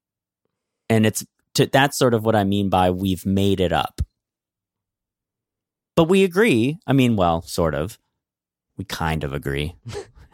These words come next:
So I just think that that's a really fascinating thing to look at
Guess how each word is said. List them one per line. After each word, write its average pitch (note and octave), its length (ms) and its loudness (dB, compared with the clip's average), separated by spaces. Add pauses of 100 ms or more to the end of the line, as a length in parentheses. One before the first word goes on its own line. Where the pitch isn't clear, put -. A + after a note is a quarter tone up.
(1200)
So - 120 2
I E3 60 4
just E3+ 220 0
think D#3+ 180 -2
that C3+ 180 2
that's B2 200 2
a B2 60 0
really A2+ 200 2
fascinating F#2 920 -2
thing F#2 320 -2
to - 100 -4
look F2 320 -2
at - 320 -8